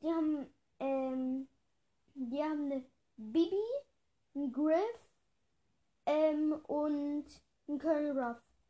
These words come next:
Alter, ich hab ver-, Alter, der Ball war auf der Linie. Okay, die Bibi greift mich die ganze Zeit an. Ich hab nichts getan.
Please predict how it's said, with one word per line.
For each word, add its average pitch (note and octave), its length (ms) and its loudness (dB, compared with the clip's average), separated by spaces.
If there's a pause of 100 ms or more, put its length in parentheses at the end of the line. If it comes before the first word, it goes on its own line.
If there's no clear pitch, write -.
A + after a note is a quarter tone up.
(1700)
Alter, C#4+ 280 0
ich D#4 120 -2
hab D4+ 120 -2
ver-, - 240 -4 (400)
Alter, B4 420 2
der B4 140 2
Ball B4+ 300 2
war A#4 440 0
auf - 200 -8
der A#4 100 2
Linie. A#4 960 -4 (3750)
Okay, D4+ 440 -4
die C#4+ 80 -6
Bibi C#4+ 380 -2
greift C#4+ 340 -4 (320)
mich C#4+ 240 -4
die C4+ 100 -4
ganze C4+ 240 -2
Zeit C#4 160 -4
an. B3+ 220 -2
Ich C4 100 -4
hab B3+ 100 -4
nichts C4+ 280 -6
getan. C4 540 -8